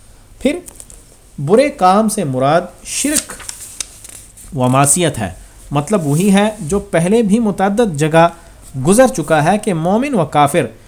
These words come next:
مشرک و موحد اور نیکوکار و بدوکار اور نیکوکار و بدکار برابر نہیں ہو سکتے۔ ایک کے لیے اللہ کے ہاں اجر و ثواب اور جنت کی نعمتیں ہیں، جبکہ دوسرے کے لیے جہنم کا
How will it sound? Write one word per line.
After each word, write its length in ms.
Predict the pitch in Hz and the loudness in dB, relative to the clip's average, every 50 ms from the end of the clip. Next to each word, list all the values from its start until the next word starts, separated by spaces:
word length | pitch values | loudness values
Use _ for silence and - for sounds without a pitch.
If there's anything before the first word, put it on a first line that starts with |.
| - - - - | -20 -16 -6 -2
مشرک 480 | 180 196 - - 262 294 269 - - | -2 0 0 0 -2 -2 -4 -6 -4
و 100 | 180 156 | -4 -2
موحد 500 | 151 143 139 135 104 117 160 185 147 127 - - - - - - | 0 0 0 0 0 2 0 0 0 -4 -12 -18 -20 -20 -12 -4
اور 160 | - 165 165 151 | 0 2 2 2
نیکوکار 720 | 143 151 180 220 220 - 226 202 - 196 196 214 240 247 | 0 0 -2 -2 0 -2 -2 -2 0 2 2 2 2 2
و 140 | 185 151 | 0 -4
بدوکار 580 | 135 131 160 165 180 175 147 127 135 127 123 110 - - - - - - - - - - - - - - | -2 0 0 0 0 0 0 2 2 2 2 2 0 -6 -14 -20 -20 -20 -20 -20 -20 -20 -20 -20 -14 -6
اور 160 | - 143 139 131 | -2 0 0 0
نیکوکار 600 | 135 156 170 165 - 202 175 - 180 180 202 208 | 2 0 0 0 0 -2 -2 2 2 4 4 2
و 120 | 180 151 | 0 0
بدکار 640 | 147 175 185 185 170 - 185 190 220 226 - - - 135 | 0 0 0 0 2 4 4 4 4 2 -2 -8 -6 -2
برابر 400 | 139 151 165 175 185 185 214 208 | 2 4 6 6 6 4 2 0
نہیں 340 | 170 160 156 156 165 190 165 | 0 -2 -2 0 2 2 2
ہو 140 | 135 123 104 | 2 0 -2
سکتے۔ 340 | - 95 - - - 90 - - - - - - - - - - - - - - - - - | -4 -6 -8 -10 -12 -12 -12 -14 -20 -20 -20 -20 -20 -20 -20 -20 -20 -20 -20 -20 -14 -4 0
ایک 400 | 208 226 254 285 302 294 - - - - - - - - _ _ - - - - - - - | 2 4 4 2 0 -4 -10 -18 -20 -20 -20 -20 -20 -20 _ _ -20 -20 -20 -20 -16 -10 -4
کے 140 | 180 175 170 | -2 0 0
لیے 220 | 165 175 202 220 - - | 2 2 0 0 0 0
اللہ 220 | 180 170 175 185 190 185 - | 0 0 2 2 2 2 0
کے 80 | 160 135 | -2 -2
ہاں 260 | 120 127 143 151 - - | 0 0 0 0 0 0
اجر 240 | 170 139 139 139 | -2 -2 0 0
و 40 | 139 | 0
ثواب 480 | 131 - - 120 120 135 151 170 196 202 208 - - | 0 -2 -2 0 2 4 4 4 4 2 0 -4 -6
اور 160 | 170 143 135 | -4 -4 -4
جنت 440 | 127 127 143 143 160 180 180 - - | -2 -2 -2 0 0 -2 -4 -4 -6
کی 140 | - 139 | -6 -4
نعمتیں 440 | 123 117 117 123 135 135 - 202 214 | -4 -2 -2 -2 -2 -2 0 0 2
ہیں، 240 | 196 202 240 285 262 | 2 2 0 0 -2
جبکہ 380 | 165 139 156 160 156 - 165 147 | -4 -4 -4 -4 -2 -2 -4 -4
دوسرے 400 | 131 135 143 139 165 160 151 147 | -2 -2 -4 -2 -2 -2 -2 -2
کے 120 | - 156 | -4 -4
لیے 140 | 156 156 143 127 127 - | -4 -4 -4 -6 -4 -2
جہنم 440 | 135 131 151 165 180 190 196 180 160 | 0 0 0 2 0 0 -2 -2 -2
کا 100 | - 135 | -2 -2